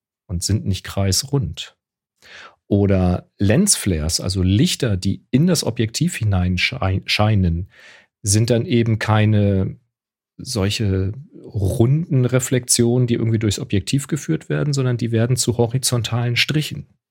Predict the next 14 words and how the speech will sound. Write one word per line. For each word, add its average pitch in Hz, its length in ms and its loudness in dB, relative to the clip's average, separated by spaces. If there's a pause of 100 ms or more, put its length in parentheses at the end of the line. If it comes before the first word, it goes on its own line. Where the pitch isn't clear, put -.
(140)
<clears throat> - 320 -6 (520)
J 104 200 0
J 101 220 -2
Abrams 107 400 0
hat - 140 -10
das 95 160 -10
bis - 400 -8 (320)
zum 110 200 0
Abwinken 104 540 0
gemacht 87 540 -2 (220)
<laughs> - 100 -10
in 131 180 0
seinem 123 320 -2
Film 107 460 0